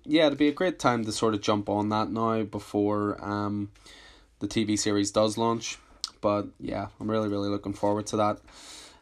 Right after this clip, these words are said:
Um, yeah, there's, there's loads of other good stuff through the previews. So there is, you know, the continuation of the Stranger Things comics.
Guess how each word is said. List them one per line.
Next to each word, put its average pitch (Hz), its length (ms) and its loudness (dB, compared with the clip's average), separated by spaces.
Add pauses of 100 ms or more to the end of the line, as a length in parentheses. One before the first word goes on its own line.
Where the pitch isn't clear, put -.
Um, 110 460 0
yeah, 190 220 2
there's, 185 220 -4
there's 180 260 -6
loads 202 340 0
of 143 80 0
other 117 200 2
good 104 200 -2
stuff 107 260 -2
through 104 220 0
the 104 80 -2
previews. 110 380 -2
So - 160 -2
there 110 140 0
is, 107 200 0
you 101 60 -2
know, 101 80 0
the 101 80 -2
continuation 104 600 -2
of 98 40 -4
the 101 80 -8
Stranger 101 420 -4
Things 123 560 -2
comics. 120 720 -2